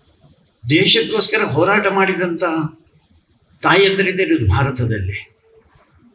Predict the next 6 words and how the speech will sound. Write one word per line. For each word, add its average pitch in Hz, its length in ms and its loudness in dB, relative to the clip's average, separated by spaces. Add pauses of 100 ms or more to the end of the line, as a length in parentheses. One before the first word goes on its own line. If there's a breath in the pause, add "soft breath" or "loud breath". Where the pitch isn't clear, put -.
(1120)
ದೈವಿ 254 340 4
ಶಕ್ತಿಯನ್ನು 254 500 4
ನೋಡಿರುವಂಥದ್ದು 220 720 2
ಜಗತ್ತಿನಲ್ಲಿ 190 680 2
ಭಾರತದಲ್ಲೇ 170 640 0
ತಾಯಂದ್ರಲ್ಲಿ. 123 760 0